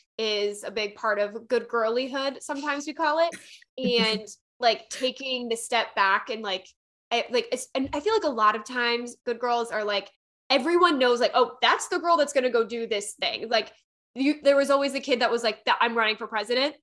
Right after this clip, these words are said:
Speaker 1: I'm the kid running for president." And that was, like, that kid's whole personality. And then, you know,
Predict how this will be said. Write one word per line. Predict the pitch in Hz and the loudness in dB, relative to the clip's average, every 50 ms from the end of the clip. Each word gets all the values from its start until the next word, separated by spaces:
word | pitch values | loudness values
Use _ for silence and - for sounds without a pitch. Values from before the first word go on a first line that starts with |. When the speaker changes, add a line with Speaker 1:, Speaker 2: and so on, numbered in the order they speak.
| _ _ - - - | _ _ -20 -2 2
Speaker 1:
I'm | 233 247 240 | 2 2 4
the | 240 247 | 2 0
kid | - 262 226 | 0 0 2
running | 226 226 220 220 214 | 2 2 2 2 -2
for | 247 233 | -4 -4
president." | 233 220 208 208 254 269 285 277 247 | -4 -4 -4 -4 -2 -2 -2 0 -2
And | 240 226 | 0 2
that | 220 208 - | 2 2 2
was, | 226 226 | 0 -2
like, | 233 214 - | -2 -4 -4
that | 202 - - - | -6 -6 -6 -4
kid's | 269 240 233 | -4 -4 -4
whole | - - 220 214 | -4 -8 -10 -8
personality. | - 233 220 220 - 240 214 202 190 185 196 220 233 240 254 269 254 - | -6 -8 -8 -8 -8 -6 -4 -2 -2 -2 -2 -2 -2 -4 -4 -6 -4 -4
And | 226 214 208 208 | -4 -4 -4 -4
then, | 208 208 202 202 202 - - | -4 -4 -6 -6 -10 -6 -4
you | 370 | -2
know, | 302 220 208 | -2 -2 -2